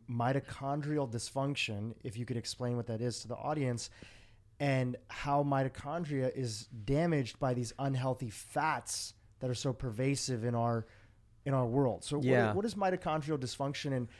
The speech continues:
Speaker 1: how do low quality fats like vegetable oils, the low quality ones like canola oil, how does that affect our mitochondria?
Speaker 2: Really good point. So coming back to our muscle parking lot, so when that insulin signal hits, you know, when that insulin parking pass hits that muscle parking lot,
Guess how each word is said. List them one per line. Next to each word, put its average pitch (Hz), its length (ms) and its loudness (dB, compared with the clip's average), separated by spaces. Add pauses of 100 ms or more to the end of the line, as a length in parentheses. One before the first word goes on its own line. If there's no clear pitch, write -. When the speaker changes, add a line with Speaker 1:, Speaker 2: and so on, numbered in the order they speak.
(140)
Speaker 1:
how 170 160 -2
do 208 80 2
low 160 340 8
quality 147 420 2
fats 135 400 0
like 117 160 -4
vegetable 131 600 -2
oils, 123 400 2
the 123 80 -4
low 123 160 2
quality 151 340 2
ones 123 240 0
like 123 160 -2
canola 165 420 0
oil, 127 320 2 (360)
how 202 520 -2
does 135 200 -2
that 139 260 2
affect 139 480 0
our 113 80 -4
mitochondria? 110 640 -12 (140)
Speaker 2:
Really 131 220 4
good 113 180 0
point. 120 280 0
So 185 280 12 (760)
coming 196 240 8
back 185 240 12
to 180 120 6
our 147 120 8
muscle 139 320 4
parking 113 380 2
lot, 139 200 0
so - 140 4
when 135 160 4
that 160 220 6
insulin 147 520 2
signal 123 440 0
hits, - 380 -2
you 120 80 2
know, 113 40 2
when 117 120 4
that 143 140 8
insulin 135 280 0
parking 117 320 0
pass 104 280 0
hits - 280 -6
that 110 220 2
muscle 110 340 0
parking 101 340 0
lot, 90 300 -2